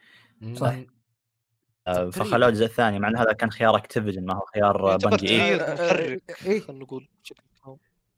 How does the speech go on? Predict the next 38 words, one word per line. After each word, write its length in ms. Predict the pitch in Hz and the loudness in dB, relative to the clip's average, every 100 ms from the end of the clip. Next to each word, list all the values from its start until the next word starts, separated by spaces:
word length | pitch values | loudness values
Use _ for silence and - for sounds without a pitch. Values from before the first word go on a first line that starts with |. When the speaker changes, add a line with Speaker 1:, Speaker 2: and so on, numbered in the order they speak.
| _ _ | _ _
Speaker 1:
تقدر 320 | - 170 160 | -14 -10 -8
تقول 160 | 139 135 | -10 -14
صح 220 | - 131 | -14 -14
عليك. 140 | 123 117 | -8 0
Speaker 3:
آم، 760 | 107 98 95 98 95 98 101 - _ _ _ _ _ - | 4 6 6 4 0 -6 -10 -16 _ _ _ _ _ -2
إي، 120 | 127 | 0
وزي 400 | 131 139 147 160 | 2 2 2 4
بعد، 300 | 151 147 135 | 6 4 4
آه، 520 | 139 135 131 123 120 127 - _ _ - - 123 | 4 6 6 6 4 0 -16 _ _ -18 -8 -6
كود 440 | 117 - 127 101 | -2 4 6 6
على 220 | 98 98 98 | 4 4 4
قول، 320 | 104 101 95 | 2 2 0
آه، 240 | 95 95 95 | 0 0 0
ولا 360 | 110 127 123 | 4 6 6
Battlefield 500 | 135 135 - 131 113 | 4 2 2 0 2
بعد. 400 | 107 98 101 - - | 2 2 0 -2 2
ترى 120 | 123 | 6
الألعاب 320 | 139 151 160 | 6 6 4
كلها 300 | - 165 135 | 2 4 4
فيها 440 | 131 143 143 127 135 | 4 2 2 2 2
مالتي 480 | 104 120 123 123 | -4 -4 -4 -4
بلاير، 380 | 110 117 104 104 | 0 4 6 4
لكن 320 | 107 107 110 104 | 2 0 0 -2
مع 120 | 101 | -2
كل 160 | 104 156 | -2 -2
جزء 200 | 151 170 | 0 0
يختلف، 380 | - - 101 | 0 -4 -2
يعني 200 | 95 90 | -4 -4
ما 100 | 92 | -6
هو 80 | 120 | -6
نفس 200 | 151 131 | -8 -8
الشيء، 180 | 104 104 | -6 -2
فيه 140 | 117 | 0
ميكانيكس 300 | 110 107 117 | 2 2 2
جديدة، 240 | 104 107 104 | 2 0 0
فيه 260 | 110 107 | 0 0
أشياء 340 | 107 - 113 64 | 0 0 0 -2
مرة 580 | 104 110 110 120 110 101 | -6 2 4 6 6 4